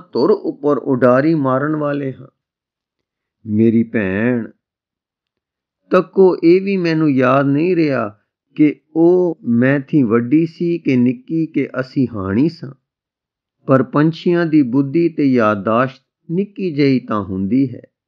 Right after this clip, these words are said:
ਤੇ ਇਸ ਵੇਲੇ ਉਹ ਵੀ ਕਿਧਰੇ ਢਹਿ ਕਰ ਗਵਾਚ ਪਈ ਹੈ। ਮੈਂ ਕੀ ਕਰਾਂ, ਜੋ ਹੋਵੇ ਸੋਈ ਜਾਣ ਲੈਣ। ਆਪਣੀ ਚੁੰਝ ਵਿੱਚ ਲਈ ਫੁੱਲ ਮਾਲਾ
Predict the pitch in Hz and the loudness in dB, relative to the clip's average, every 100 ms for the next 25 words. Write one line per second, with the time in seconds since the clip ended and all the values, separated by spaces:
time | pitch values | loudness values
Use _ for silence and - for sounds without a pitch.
0 | _ _ _ _ _ _ _ _ - 165 | _ _ _ _ _ _ _ _ 0 0
1 | 175 214 - 160 156 147 143 - 165 196 | 0 -2 0 0 2 4 2 0 0 0
2 | 196 190 - 135 131 135 120 - _ _ | 0 -4 -2 -2 0 0 0 -6 _ _
3 | _ - 139 107 135 156 139 117 117 113 | _ 0 2 4 2 0 0 2 2 2
4 | 120 - - 147 139 120 117 107 _ _ | 2 0 -4 -4 -2 -4 -8 -10 _ _
5 | - 127 135 135 - 185 277 - 135 117 | -8 0 0 0 -2 -2 -2 0 2 2
6 | 107 - _ _ _ 123 117 151 170 131 | -2 -8 _ _ _ -14 -2 0 2 0
7 | 104 117 160 143 104 _ _ _ - 156 | 0 0 0 -2 -4 _ _ _ -6 0
8 | 165 170 143 147 147 143 143 139 151 _ | 2 2 0 -2 -2 -4 -6 -10 -18 _
9 | _ _ _ _ _ _ _ _ - 135 | _ _ _ _ _ _ _ _ -2 0
10 | 135 165 160 147 170 196 202 185 165 147 | 2 4 2 2 -2 0 0 -2 0 0
11 | 131 156 160 117 - _ - 160 175 160 | 2 2 2 0 -4 _ -2 2 2 2
12 | 131 127 143 120 - | 2 2 0 -4 -10